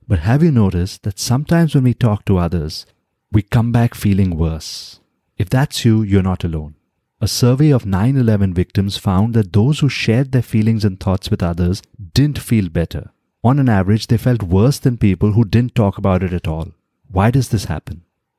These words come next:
It's because of a concept of co-rumination. Often people we talk to build on our negativity. They dump their own experiences, they make us feel foolish, they provide unsolicited advice.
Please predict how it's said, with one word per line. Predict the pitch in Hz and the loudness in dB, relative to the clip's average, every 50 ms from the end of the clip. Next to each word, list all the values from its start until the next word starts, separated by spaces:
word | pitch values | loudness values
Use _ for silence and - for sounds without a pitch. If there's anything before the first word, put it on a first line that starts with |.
| _ _ _ _ _ | _ _ _ _ _
It's | - 110 - | -8 -6 -4
because | - - 117 - - 170 170 156 | -2 -2 0 2 2 2 2 2
of | - - | 0 0
a | 127 | -2
concept | - - 113 101 101 120 - - 123 - - - | -2 -2 -2 -2 -2 -4 -2 -4 -4 -2 -2 -4
of | 113 - - _ _ | -4 -4 -8 _ _
co-rumination. | - - 143 139 127 110 107 101 95 92 85 85 82 78 - - - 71 - _ _ _ _ _ _ _ _ _ | 0 2 4 4 4 4 2 2 0 0 -2 -4 -6 -8 -10 -14 -16 -16 -18 _ _ _ _ _ _ _ _ _
Often | - 127 151 - - 190 170 | 0 0 0 0 -2 -4 -2
people | - 147 135 - 143 127 | -2 -2 -2 0 0 2
we | 113 113 | 2 0
talk | - - - 98 92 92 - | 0 0 0 0 0 -2 0
to | - 143 120 | 0 0 0
build | 92 78 76 - 110 131 143 139 139 - | -2 -4 -2 0 2 2 2 0 -2 -2
on | 127 110 110 | -2 0 0
our | 104 95 | 0 -2
negativity. | 92 87 85 78 87 - - 87 80 80 - - 69 - - _ _ _ _ _ _ _ _ _ | -2 -4 -6 -6 -6 -8 -8 -8 -8 -10 -10 -12 -14 -14 -16 _ _ _ _ _ _ _ _ _
They | - 101 | -2 -2
dump | 85 - - 107 120 131 113 | 0 0 0 -2 -2 -2 -2
their | - 131 127 | 0 2 2
own | 123 117 113 | 4 4 2
experiences, | 113 - - - - 113 107 107 104 104 - - 117 107 107 98 | 0 -2 -2 -2 0 2 2 2 0 -2 -2 0 0 0 2 2
they | 101 92 | 0 -2
make | 90 87 95 98 - 127 | 0 0 -2 0 0 0
us | 120 - - | -2 -2 -2
feel | - 120 113 101 | -2 -2 -2 -2
foolish, | - - 117 113 107 104 101 98 104 98 - - - - | -2 0 2 2 4 4 4 2 2 0 -4 -8 -10 -8
they | - 87 | -8 -6
provide | - - 92 87 92 98 104 110 113 | -2 -2 0 0 2 2 2 0 0
unsolicited | 107 107 104 - 113 98 101 101 - 117 107 - 107 95 | -2 -4 -2 -2 -2 0 0 0 -2 -4 -2 -2 -2 -2
advice. | 98 87 90 92 92 90 85 82 85 90 - | -2 -2 -2 0 0 0 0 -2 -4 -6 -8